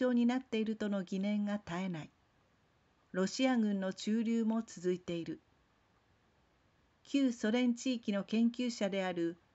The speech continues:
広瀬陽子経大教授は現地を訪ねた際、会話を盗聴され、日本語がわかる男に監視されたという。ロシアは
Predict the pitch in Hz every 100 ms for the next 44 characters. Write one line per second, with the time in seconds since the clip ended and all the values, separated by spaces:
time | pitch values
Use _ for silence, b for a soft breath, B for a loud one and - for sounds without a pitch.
0 | _ 262 262 240 208 202 226 214 175 170
1 | - _ - 220 226 220 214 - 202 185
2 | 180 180 175 - _ _ - 226 240 233
3 | 202 190 190 185 226 247 214 175 202 180
4 | 156 _ _ _ _ _ - 202 226 226
5 | 214 208 196 220 214 220 208 196 190 190
6 | _ _ _ _ - 190 208 262 254 240
7 | 233 233 233 262 220 208 214 208 196 185
8 | - - 196 226 226 220 208 214 226 226
9 | 170 165 165 - - _ _ _ _ _
10 | _ _ _ _ _ _ _ _ 208 262
11 | - 226 196 180 180